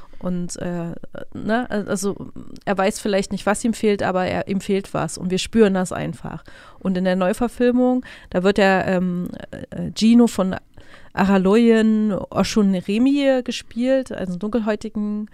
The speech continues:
Schauspieler aus Großbritannien. Und der erinnert mich so krass an so, äh, ähm,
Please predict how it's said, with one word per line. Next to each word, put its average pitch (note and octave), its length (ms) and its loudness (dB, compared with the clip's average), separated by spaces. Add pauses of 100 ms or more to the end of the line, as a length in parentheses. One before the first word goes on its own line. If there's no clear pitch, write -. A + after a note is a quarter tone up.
(120)
Schauspieler G#3+ 500 -2
aus - 160 -4
Großbritannien. A3 680 -2 (400)
Und G#3 180 0
der A3 140 2
erinnert A3+ 300 2
mich A#3 120 0
so A#3+ 160 0
krass - 460 -2
an G3+ 180 -4
so, G3 280 -2
äh, F#3+ 280 -6 (200)
ähm, F3+ 500 -6